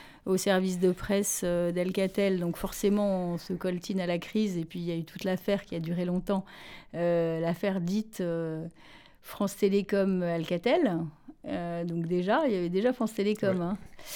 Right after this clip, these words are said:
Speaker 1: Euh, et c'est comme si le chemin était tracé. Donc, euh, ça, c'est là où j'ai fait mes premières armes, on va dire, dans ce domaine-là. Et puis après, il y a eu, euh, l'aventure de la communication plus grand public avec les mobiles.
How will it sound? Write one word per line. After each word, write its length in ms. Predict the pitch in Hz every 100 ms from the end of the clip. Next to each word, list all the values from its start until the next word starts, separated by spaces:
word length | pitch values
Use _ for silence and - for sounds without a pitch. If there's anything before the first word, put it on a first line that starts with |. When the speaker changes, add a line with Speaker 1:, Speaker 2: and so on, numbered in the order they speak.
| - - - -
Speaker 1:
Euh, 440 | 196 196 190 185
et 40 | 185
c'est 160 | -
comme 200 | 190 214
si 140 | 208 214
le 60 |
chemin 200 | - 214
était 180 | 208 196
tracé. 360 | - 208 285 269
Donc, 240 | 247 240
euh, 1000 | 220 208 202 196 196 196 190 185 180 175
ça, 240 | 196 233 233
c'est 160 | -
là 280 | 202 196 202
où 140 | 190
j'ai 140 | 185 190
fait 160 | 208
mes 140 | 196 180
premières 580 | - 190 180 185 180 226
armes, 520 | 302 311 208 170 208
on 100 | 190
va 160 | 185 190
dire, 180 | 190 202
dans 140 | 190
ce 60 | 185
domaine-là. 600 | 185 190 190 208 262 269
Et 60 |
puis 160 | 226 196
après, 300 | 180 - 269
il 60 |
y 40 | 233
a 80 | 190
eu, 280 | 202 226 220
euh, 120 | 185
l'aventure 560 | 185 190 202 - 220
de 120 | 202 185
la 160 | 175
communication 520 | 175 196 190 196 -
plus 140 | 190 240
grand 160 | 226
public 420 | 220 214 196 226 214
avec 160 | 175
les 100 | 185
mobiles. 420 | 180 180 240 294